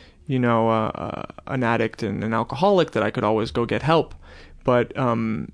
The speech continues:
she also said, "Well, if you're not, I'm sure it'll just sort itself out," which it, it didn't. And, um, and then, you know, I was just really high on coke and looking at my girlfriend, and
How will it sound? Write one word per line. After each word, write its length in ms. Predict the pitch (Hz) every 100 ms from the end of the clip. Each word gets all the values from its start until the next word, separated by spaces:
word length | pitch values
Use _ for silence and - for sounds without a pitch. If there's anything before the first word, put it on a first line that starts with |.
| _ - _ - _ - - _ _ - _
she 160 | - -
also 220 | 123 -
said, 180 | 123 127
"Well, 200 | 175 247 139
if 120 | -
you're 100 | 117
not, 300 | 147 262 208
I'm 140 | 131 131
sure 160 | 143
it'll 220 | 135 131
just 200 | 127 131
sort 180 | - 131
itself 300 | 127 - 113 -
out," 260 | 120 -
which 240 | - - -
it, 120 | -
it 140 | - 113
didn't. 340 | 113 113 - -
And, 260 | 117 117
um, 380 | 117 117 117 120 - - - - - - - - - -
and 160 | 131
then, 360 | 127 127 123 123
you 80 | 127
know, 120 | 120
I 60 | 117
was 180 | 117 120
just 140 | 123
really 280 | 131 127 120
high 160 | 120 117
on 140 | 113
coke 240 | 113 131 123
and 120 | 117
looking 240 | 120 120 120
at 60 |
my 100 | 110
girlfriend, 560 | 110 120 - 120 113 113
and 460 | 120 117 110 110